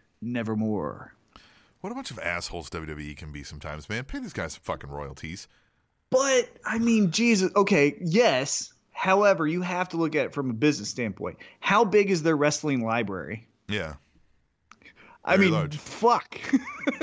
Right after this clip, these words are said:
Speaker 2: No, I get
Speaker 1: You're
Speaker 2: it
Speaker 1: gonna
Speaker 2: being maybe less than, say, a D V D where you were directly on it and we've got twelve guys,
Speaker 1: Right.
Speaker 2: right? So the network, obviously, you are one of ten thousand possible people they could have watched.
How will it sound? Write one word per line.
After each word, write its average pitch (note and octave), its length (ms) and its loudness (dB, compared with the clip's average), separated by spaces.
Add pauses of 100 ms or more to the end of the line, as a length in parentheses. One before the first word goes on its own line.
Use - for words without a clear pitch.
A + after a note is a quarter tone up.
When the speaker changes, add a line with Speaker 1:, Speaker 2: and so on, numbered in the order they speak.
(360)
Speaker 2:
No, C4 140 4
I A3+ 100 6
get A3+ 180 4
Speaker 1:
You're A#3+ 60 6
Speaker 2:
it B3+ 40 6
Speaker 1:
gonna A#3 120 6
Speaker 2:
being F3 220 4
maybe D#3+ 260 4
less B2 440 2
than, B2 220 -4
say, A2 360 -2
a - 20 -4
D A2+ 220 -4
V B2 120 0
D A#2+ 200 -2
where G#2+ 160 0
you A2 200 -2
were A#2 160 0
directly A2+ 520 0
on A2 240 0
it G#2+ 180 -4
and G#2 140 -4
we've G2+ 140 -6
got F2+ 240 -4 (200)
twelve G#2+ 400 0
guys, F#2+ 480 -4 (720)
Speaker 1:
Right. E3+ 100 4
Speaker 2:
right? A#2+ 180 0 (120)
So - 160 -8
the A#2 100 -2
network, C3 720 0
obviously, A#2+ 480 0 (240)
you C#3+ 220 2
are B2 120 6
one A#2 280 0
of G#2 180 0 (320)
ten B2+ 240 -4
thousand A2 320 0
possible G#2 320 -6
people G#2+ 300 -6
they F#2+ 100 -2
could G#2 160 -2
have F#2 100 -2
watched. F2+ 480 -4